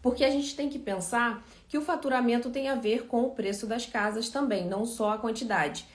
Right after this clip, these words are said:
Então, se vo-, ao invés de você cobrar uma casa, por exemplo, de cem, você começar a cobrar, né, mais pelo valor da sua empresa, pelo que você tá agregando, pelo que você tá oferecendo,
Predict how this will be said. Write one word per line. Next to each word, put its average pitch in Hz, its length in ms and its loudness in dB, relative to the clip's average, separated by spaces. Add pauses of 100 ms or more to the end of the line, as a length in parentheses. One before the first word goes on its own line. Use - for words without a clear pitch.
(240)
Então, 247 300 4
se 339 100 -4
vo-, 311 240 0
ao 262 100 4
invés 269 320 0
de 294 60 -4
você 269 300 0
cobrar 190 680 0 (180)
uma 277 380 2
casa, 185 420 0
por 170 160 -4
exemplo, 165 420 0
de 156 140 -4
cem, 202 480 -2 (280)
você 269 340 6
começar 269 800 0
a 339 100 -10
cobrar, 190 680 -2 (200)
né, 190 300 -2 (280)
mais 220 600 4
pelo 220 300 0
valor 220 540 2
da 220 120 0
sua 220 180 -4
empresa, 196 500 0
pelo 202 220 -4
que 202 120 -8
você 262 240 -4
tá 233 160 -6
agregando, 196 580 -4
pelo 180 200 -6
que 202 140 -10
você 220 260 -4
tá 185 180 0
oferecendo, 180 840 -2